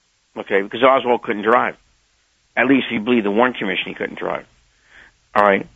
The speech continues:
So I have, I have a lot of problems with the case against Oswald, you know, for the Walker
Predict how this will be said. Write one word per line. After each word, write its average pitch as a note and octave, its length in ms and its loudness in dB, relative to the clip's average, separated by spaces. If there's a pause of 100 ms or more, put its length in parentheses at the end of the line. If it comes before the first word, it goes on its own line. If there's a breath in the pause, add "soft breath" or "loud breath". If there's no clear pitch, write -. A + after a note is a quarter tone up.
(720)
So D3+ 440 4 (480)
I G#3+ 120 4 (100)
have, G3 180 0
I G#3+ 180 2 (140)
have G#3 120 4
a F3 180 0
lot C#3+ 120 6
of B2 100 0
problems C#3 540 2
with G#2+ 180 -2
the A#2 80 -6
case A#2+ 340 2
against G2+ 380 -6
Oswald, A2 560 0 (540 soft breath)
you A#2+ 140 0
know, G#2 160 -2 (120)
for G#2 420 0 (260)
the B2 120 2
Walker C3+ 360 2